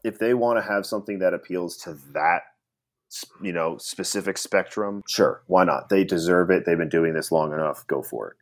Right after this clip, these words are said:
I see the M four as what an M five should be, and an M five as just a overly bloated, too powerful. Yes, I said that. Too powerful.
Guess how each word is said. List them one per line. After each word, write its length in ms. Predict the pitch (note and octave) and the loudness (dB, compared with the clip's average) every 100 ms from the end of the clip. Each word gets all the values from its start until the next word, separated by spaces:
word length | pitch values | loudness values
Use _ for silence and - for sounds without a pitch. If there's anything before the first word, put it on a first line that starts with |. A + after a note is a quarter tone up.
| _ E2+ | _ 8
I 180 | G#2+ A2 | 10 8
see 420 | - F#2+ F2+ D#2+ | 4 0 0 0
the 260 | D#2+ D2+ - | -4 -8 0
M 260 | F2+ F2 D#2+ | 0 0 -4
four 840 | - - G2+ G2+ E2 D2+ D2 - - | -6 4 8 8 8 4 0 -2 2
as 760 | E2+ D#2+ D#2 C#2 C#2 - - - | 4 4 2 -4 -8 -10 -10 -2
what 220 | F2 E2+ | 0 2
an 140 | E2 | 0
M 200 | D2 F2 | -2 -4
five 640 | D#2 E2 D#2+ D#2+ D2 C#2+ - | 0 4 6 4 0 -8 -14
should 400 | - - F#2 F2+ | -12 0 2 2
be, 380 | D2 C#2 C#2 - - | 0 -4 -4 -6 2
and 260 | E2 D#2 | 2 2
an 100 | D#2 - | 0 0
M 240 | F#2 F#2 | 2 2
five 720 | - F#2 F2+ E2+ E2 D#2+ - - | 6 8 8 8 4 0 -8 -4
as 380 | D#2+ D#2+ C#2+ - | 0 0 -4 -8
just 500 | E2 D#2 - - - | -6 -4 -4 -6 -6
a 420 | D#2 D2+ C#2+ C2+ B1 - | -4 -4 -6 -10 -6 4
overly 480 | G#2 G2+ A2 G#2 | 4 6 6 4
bloated, 640 | F#2+ F2 F#2 F2+ F2 D#2+ - | 2 2 4 4 2 0 -8
too 220 | - G2+ | -2 -2
powerful. 1000 | F#2+ F2 F2 F2+ E2+ F2 E2+ E2 D#2+ D#2 - - | 2 6 8 6 4 0 2 2 0 -2 -10 -10
Yes, 360 | E2 F#2+ E2 - | 6 8 8 4
I 80 | F2+ | 2
said 260 | - F2 | 4 2
that. 240 | D2+ D2 - | 4 0 2
Too 160 | G2+ | 0
powerful. 680 | G2 F#2 F2+ D#2 D2 C#2+ D2 | 6 10 10 8 2 -2 -4